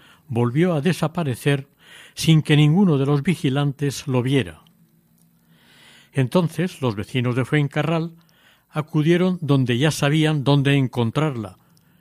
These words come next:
y tomaron una seria decisión. Interpretando que este lugar al que retornaba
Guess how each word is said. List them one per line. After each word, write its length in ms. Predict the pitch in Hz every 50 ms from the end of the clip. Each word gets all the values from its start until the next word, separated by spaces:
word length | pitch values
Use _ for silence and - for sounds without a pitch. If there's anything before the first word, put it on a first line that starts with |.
| _ _ _ _
y 140 | - 220 208
tomaron 560 | - - 170 151 151 151 151 151 156 147 147 -
una 260 | - 170 160 156 131
seria 500 | - - - 147 151 147 147 147 147 147 - _ _ _ -
decisión. 720 | 131 135 127 - 131 117 - - 139 123 110 95 87 82 _ _ _ _ _ _ _ _ _ _ _ _ _ _ _ _ _ _ _ _ - - - - - - - _ _ _
Interpretando 1040 | - 147 139 131 - 131 123 - - 120 113 - 151 151 147 147 143 170 175 - _ _ _ - _ _ _
que 300 | - - 127 120 127 -
este 340 | - 160 156 - - - 147
lugar 440 | 139 131 120 113 147 151 139 - - - - _ _ _ _ _ _ _ _
al 180 | 135 135 135
que 140 | - - 135
retornaba 760 | 127 135 131 - - 123 110 131 151 160 143 131 120 110 -